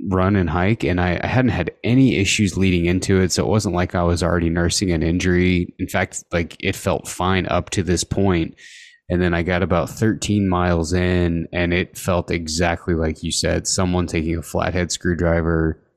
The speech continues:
and tapping it with a hammer into my knee, my right knee. So I called my wife to pick me up at a trailhead that wasn't far from the road instead of doing the full route, and basically nursed it for a week and a half.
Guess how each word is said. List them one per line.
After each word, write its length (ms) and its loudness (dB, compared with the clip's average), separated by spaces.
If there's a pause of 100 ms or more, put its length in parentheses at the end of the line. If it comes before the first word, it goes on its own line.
(100)
and 180 -4
tapping 500 -2
it 260 0
with 120 0
a 80 0
hammer 460 0
into 160 0
my 180 -2
knee, 440 -2
my 60 0
right 260 2
knee. 220 0
So 120 -4
I 40 -4
called 180 -2
my 100 2
wife 360 0
to 60 -20
pick 240 -4
me 120 0
up 240 0 (640)
at 100 0
a 220 0
trailhead 560 0
that 140 -2
wasn't 280 -2
far 220 -2
from 220 -4
the 80 -2
road 320 2
instead 260 -2
of 100 -6
doing 220 0
the 80 -2
full 300 0
route, 480 0
and 360 -2 (220)
basically 360 0
nursed 500 0
it 280 -2
for 140 0
a 80 2
week 240 0
and 100 0
a 40 0
half. 480 -2